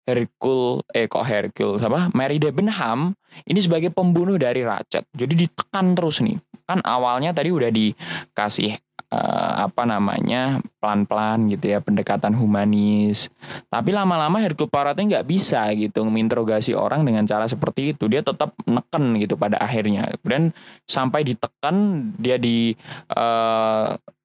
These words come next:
berikan fakta bahwa Mary Debenham ini adalah, eh,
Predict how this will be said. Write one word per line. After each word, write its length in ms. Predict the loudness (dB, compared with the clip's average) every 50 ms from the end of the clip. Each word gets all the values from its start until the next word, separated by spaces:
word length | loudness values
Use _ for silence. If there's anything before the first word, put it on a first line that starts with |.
| _ -6
berikan 400 | -4 -2 -2 0 0 0 -2 -2
fakta 480 | -2 -4 -4 -6 -6 _ -4 -2 -2
bahwa 160 | 0 0 0 0
Mary 240 | 0 0 0 0
Debenham 500 | 0 0 0 0 0 -2 -2 0 0 0 2 2
ini 160 | 2 2 0
adalah, 240 | 0 0 -2 -4 -8
eh, 560 | -12 _ -16 -14 -14 -10 -10 -10 -8 -8